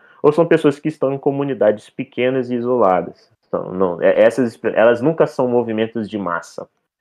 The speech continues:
Não são movimentos de massa. Você não vê, é, de um modo muito prático, né, talvez quem esteja nos acompanhando saiba disso, mas, é, nós não conhecemos uma Ibabe em Flores ali. Mas não é comum você ter uma igreja muito grande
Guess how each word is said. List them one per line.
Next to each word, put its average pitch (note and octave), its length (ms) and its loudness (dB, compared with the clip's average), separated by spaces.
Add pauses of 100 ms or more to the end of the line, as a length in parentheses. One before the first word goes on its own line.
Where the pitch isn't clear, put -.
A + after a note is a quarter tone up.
(240)
Não A#2+ 180 4
são B2 180 2
movimentos G#2 520 0
de F#2 60 -6
massa. E2+ 280 -10
Você F2+ 280 -4
não C3+ 200 0
vê, A2+ 380 2 (260)
é, E2+ 560 2
de G2 100 -6
um G2+ 40 0
modo F#2+ 260 4
muito G#2+ 260 -6
prático, G#2 440 -2
né, F2+ 100 -6
talvez F2+ 340 -4
quem G2 140 -8
esteja F#2 260 -8
nos F2+ 140 -4
acompanhando F2 480 -6
saiba E2+ 260 -8
disso, G2+ 320 -6
mas, F#2 440 -4 (340)
é, F2 280 4
nós G#2 200 2
não B2+ 140 2
conhecemos A#2 640 0
uma A2 180 -2
Ibabe F#2+ 340 0
em F#2+ 60 -4
Flores F#2+ 320 -2
ali. E2+ 180 -14 (520)
Mas F2 140 -2
não A#2+ 180 4
é C3+ 120 2
comum C3 360 2
você A2 240 2
ter G2+ 140 -2
uma G2 160 4
igreja G2 320 0
muito G#2 260 -4
grande F#2+ 520 -2